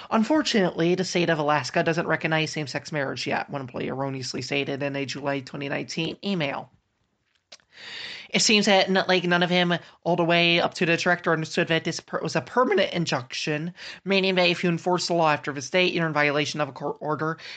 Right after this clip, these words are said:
and you're violating people's rights, the plaintiff's attorney, Caitlin Shortell, said. The state acknowledges that at least forty people erroneously denied the benefit even after they inquired.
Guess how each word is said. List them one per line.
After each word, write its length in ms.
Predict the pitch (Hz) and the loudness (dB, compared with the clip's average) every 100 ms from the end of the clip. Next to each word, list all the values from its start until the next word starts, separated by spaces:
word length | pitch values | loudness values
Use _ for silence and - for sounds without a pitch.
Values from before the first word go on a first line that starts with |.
| - | -4
and 180 | 196 185 | 0 4
you're 120 | 175 | 4
violating 480 | 160 156 156 156 151 | 4 4 4 2 0
people's 400 | 127 139 143 131 | -4 -6 -6 0
rights, 400 | 180 156 - - | 2 2 0 -4
the 100 | 156 | -4
plaintiff's 460 | - 151 139 139 139 | -2 -4 -4 -8 -8
attorney, 440 | 127 143 139 139 | -4 -4 -2 -4
Caitlin 440 | 127 151 139 143 | -4 -2 -2 -4
Shortell, 680 | 131 139 151 - - 139 131 | -4 -4 -6 -6 -8 -4 -4
said. 380 | 135 - - - _ - - - - - | -6 -8 -8 -10 _ -18 -16 -14 -16 -10
The 80 | |
state 320 | 170 220 220 - | -2 2 2 2
acknowledges 640 | 196 175 175 175 185 170 | 2 4 6 4 2 2
that 160 | 175 | 4
at 40 | 165 | 4
least 200 | 165 - | 2 -2
forty 320 | 185 175 170 | 0 2 2
people 300 | - 165 170 | 2 0 2
erroneously 840 | 160 151 147 147 147 131 147 147 | 2 2 2 0 -4 -6 -2 -2
denied 420 | 135 139 139 139 | -2 -2 0 0
the 80 | 135 | 0
benefit 500 | 131 190 180 190 185 | 2 2 4 2 2
even 220 | 175 156 | 0 -2
after 300 | 147 131 151 | -2 -2 -4
they 240 | 139 147 143 | 0 0 0
inquired. 580 | 139 - - - - | -2 -4 -4 -4 -8